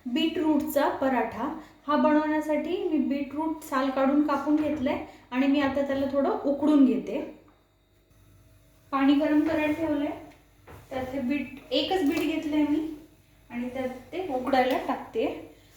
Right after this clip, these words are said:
दहा ते पंधरा मिनिट आपण, आपण त्याला उकडून घेऊया मग व्यवस्थित.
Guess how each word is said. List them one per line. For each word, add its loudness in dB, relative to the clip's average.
दहा 2
ते -2
पंधरा 4
मिनिट 2
आपण, -4
आपण -4
त्याला -2
उकडून 0
घेऊया -2
मग -6
व्यवस्थित. -4